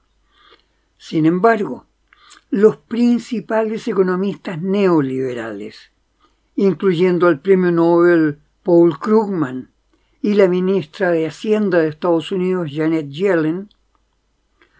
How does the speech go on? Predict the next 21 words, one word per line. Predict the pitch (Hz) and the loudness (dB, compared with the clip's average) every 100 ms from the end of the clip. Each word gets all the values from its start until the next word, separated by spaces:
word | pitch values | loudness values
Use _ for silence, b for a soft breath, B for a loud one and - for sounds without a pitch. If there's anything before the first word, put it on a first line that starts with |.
| b b - | b b -2
consideran | 269 247 - 262 208 208 202 202 | 2 2 2 4 4 4 0 -6
que | - 208 196 - _ _ _ | 0 2 2 0 _ _ _
la | 277 254 240 | -4 -2 -2
desdolarización | 202 233 247 226 190 165 151 151 156 170 - 214 - 202 202 196 143 - _ _ _ | 0 0 2 2 2 0 -2 -4 -6 -8 -8 -8 -6 0 2 2 -2 -6 _ _ _
de | - 202 | 4 6
la | 185 | 6
economía | 170 190 175 185 208 | 4 2 2 0 0
mundial | 196 180 170 151 156 165 190 _ _ _ _ | 0 0 0 2 4 2 0 _ _ _ _
no | 359 302 262 220 | 2 6 6 6
es | 170 180 196 - | 6 6 4 0
todavía | - 170 143 139 170 185 | 2 4 2 0 4 4
un | 175 151 | 4 -2
peligro | - 147 147 165 190 233 240 240 190 156 147 | -6 -6 -4 -4 -2 2 2 2 0 0 0
para | 143 139 | -2 -6
Estados | 135 - 156 151 151 | -8 -12 -10 -8 -8
Unidos | 220 185 190 175 214 - _ _ _ | -4 -2 0 -2 -4 -10 _ _ _
y | 214 | -2
el | 208 | -2
sistema | - 175 - 180 170 165 | -2 -8 -2 0 2 2
económico | 165 175 151 139 143 147 - 175 170 - | 0 -2 -4 -4 -8 -10 -10 -8 -8 -12
global. | 196 202 240 226 123 104 - - | -12 -10 -8 -8 -10 -10 -14 -16